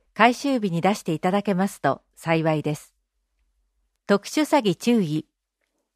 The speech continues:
エーティーエムで還付金は受け取れません。区役所職員がキャッシュカードを預かることはありません。広報千代田では、有料広告の掲載を募集しています。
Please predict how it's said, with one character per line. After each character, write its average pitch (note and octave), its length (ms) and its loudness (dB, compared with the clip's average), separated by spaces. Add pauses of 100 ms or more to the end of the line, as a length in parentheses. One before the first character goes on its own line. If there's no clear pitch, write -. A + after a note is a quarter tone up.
エ A3 180 4
ー D4 40 0
テ D4 120 -4
ィ D4 120 0
ー C#4+ 60 4
エ C#4+ 60 6
ム G#3+ 120 2
で - 140 2
還 A3 220 4
付 - 180 -12
金 A#3 260 2
は G#3 140 6
受 F#3+ 160 0
け - 20 -4
取 A3+ 140 4
れ A3 60 6
ま G3+ 140 4
せ G3 160 2
ん。 D#3 120 -2 (840)
区 A#3 100 0
役 D4+ 200 2
所 A3 140 2
職 F#3+ 280 0
員 G3+ 220 2
が D3+ 180 0 (320)
キ - 80 2
ャ G3 40 6
ッ - 40 2
シ - 160 -6
ュ D4+ 40 -2
カ D#4 200 2
ー C4+ 40 4
ド G3 160 6
を D3+ 80 6
預 D#3 220 2
か C#4 100 2
る B3 120 2
こ F#3 100 -2
と D#3 140 2
は C#3+ 80 2
あ C#3 60 2
り D#3+ 120 0
ま F#3+ 120 4
せ F#3 160 2
ん。 D3+ 120 -2 (1600)
広 D#4+ 280 4
報 F#3 220 2
千 - 200 -2
代 A#3 120 6
田 F#3 120 4
で D3+ 100 0
は、 C#3 200 2 (380)
有 G#3 240 4
料 C#4+ 180 6
広 C#4+ 260 8
告 F#3+ 240 2
の D#3 120 0
掲 F#3 220 2
載 F#3+ 300 2
を F3 60 2
募 E3+ 120 2
集 F3+ 200 0
し - 100 -8
て E3+ 100 0
い D#3+ 80 2
ま D#3+ 140 0
す。 - 200 -14